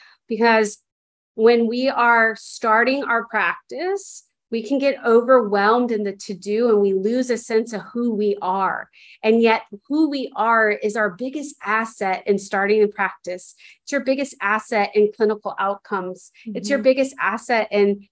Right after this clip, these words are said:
Speaker 1: how you build this business into your life. So you can ask colleagues,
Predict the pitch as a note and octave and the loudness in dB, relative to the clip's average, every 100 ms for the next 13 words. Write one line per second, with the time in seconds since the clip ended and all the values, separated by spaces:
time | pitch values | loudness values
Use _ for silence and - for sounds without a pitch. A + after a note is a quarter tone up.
0 | _ - A#3+ B3+ A#3+ A3+ G#3+ G#3+ G#3 G#3 | _ 0 2 2 0 -4 -2 -2 -2 -4
1 | G3 - G3+ G3+ G3 G3 - G3 F#3+ - | -4 -4 -4 -2 -4 -4 -4 -4 -4 -4
2 | F#3+ F3+ F#3+ G#3+ F3 - _ _ _ - | -4 0 0 0 -2 -8 _ _ _ -6
3 | - A#3 A3 G#3+ - _ _ _ G#3+ G#3+ | 2 4 4 2 -4 _ _ _ -8 -4
4 | D4+ C#4+ - A3+ F4+ - - - _ _ | -2 -2 0 0 0 -4 -12 -20 _ _
5 | _ _ - B3 C4 C4 G3+ - - - | _ _ -2 4 4 4 0 -2 -10 -20
6 | - | -20